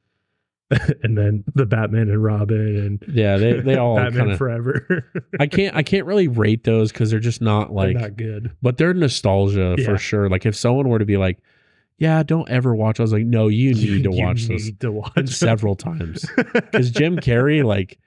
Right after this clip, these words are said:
Speaker 2: him being the Riddler is just too funny.
Speaker 1: Yeah.
Speaker 2: And then Tommy Lee Jones being Two-Face,
Speaker 1: He's
Speaker 2: like
Speaker 1: trying to, <laughs> you can tell Tommy Lee Jones is, like, trying to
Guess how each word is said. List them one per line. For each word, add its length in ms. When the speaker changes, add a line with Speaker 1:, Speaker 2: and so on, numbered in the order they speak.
Speaker 2:
him 260
being 220
the 120
Riddler 420
is 200
just 160
too 200
funny. 580
Speaker 1:
Yeah. 200
Speaker 2:
And 160
then 220
Tommy 400
Lee 180
Jones 440
being 420
Two-Face, 600
Speaker 1:
He's 180
Speaker 2:
like 120
Speaker 1:
trying 260
to, 140
<laughs> 220
you 160
can 160
tell 300
Tommy 440
Lee 180
Jones 340
is, 140
like, 160
trying 260
to 140